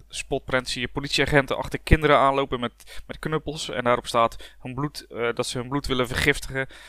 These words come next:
en het honorarium van de artsen veilig willen stellen. En, eh, ehm, ja, ze zeggen dan ook liever een gevangeniscel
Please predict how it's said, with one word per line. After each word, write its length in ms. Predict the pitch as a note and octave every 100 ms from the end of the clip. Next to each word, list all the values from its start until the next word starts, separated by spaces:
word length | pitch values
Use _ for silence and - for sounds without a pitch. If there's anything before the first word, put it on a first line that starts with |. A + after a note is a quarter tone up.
| -
en 120 | -
het 100 | B2
honorarium 760 | C3 C3+ C3 B2+ C#3 C3+ B2+ C3+
van 120 | B2+
de 80 | A#2
artsen 280 | C3+ - A2
veilig 340 | A#2+ B2+ C3+
willen 220 | C3 B2+
stellen. 380 | - A#2+ B2 B2+ - - - -
En, 340 | - A#2+ A#2 A#2
eh, 260 | A2+ G#2+ -
ehm, 340 | - B2+ A2+ G#2+ _ _ _ _ -
ja, 100 | C3+
ze 100 | A2+
zeggen 240 | C3 B2
dan 120 | A#2+
ook 220 | A#2+ A#2
liever 320 | B2+ C#3 C3+ C3
een 60 |
gevangeniscel 840 | A#2+ A2+ C#3 D3 C#3+ - C3+ C3+